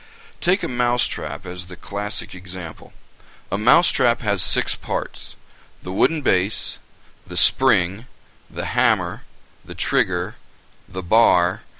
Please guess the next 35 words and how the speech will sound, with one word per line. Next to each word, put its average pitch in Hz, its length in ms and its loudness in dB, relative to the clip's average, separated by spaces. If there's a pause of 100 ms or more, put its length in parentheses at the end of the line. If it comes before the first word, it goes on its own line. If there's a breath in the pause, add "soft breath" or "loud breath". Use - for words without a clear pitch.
(180 soft breath)
and 98 180 -2
the 98 60 -2
staples 117 540 0
that 95 140 -4
hold 104 200 0
it 95 80 0
all 92 160 2
together. 82 460 -8 (880 loud breath)
I 123 180 6
made 131 300 4
some 120 180 2
of 113 80 0
those 98 240 0
words 92 380 -2
up, 85 260 0
but 87 320 -2
if 90 180 -6
you've 104 180 -2
ever 131 160 2
seen 135 240 -2
a 127 40 -4
mousetrap, 87 640 -4
you 98 140 -8
know 104 160 0
what 101 140 0
I'm 92 140 -4
talking 80 420 -4
about. - 300 -10 (1120 loud breath)
By 127 220 6
themselves, 120 840 2
these 110 240 -4
parts 107 360 0
have 101 180 0
no 95 200 -4
meaning. 90 440 -6